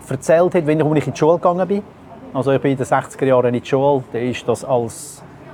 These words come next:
als echt gsi. Und jetzt hat man, das ist das auch da mit den Historikern, haben da natürlich auch geforscht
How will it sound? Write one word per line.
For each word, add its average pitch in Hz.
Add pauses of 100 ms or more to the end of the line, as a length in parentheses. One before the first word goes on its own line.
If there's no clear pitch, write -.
(220)
als 117 (160)
echt -
gsi. 113 (1120)
Und 123
jetzt 123
hat 127
man, 131
das 120
ist 127
das 127
auch 123
da 123
mit 123
den 120
Historikern, 139
haben 117
da 120
natürlich 117
auch 120
geforscht 120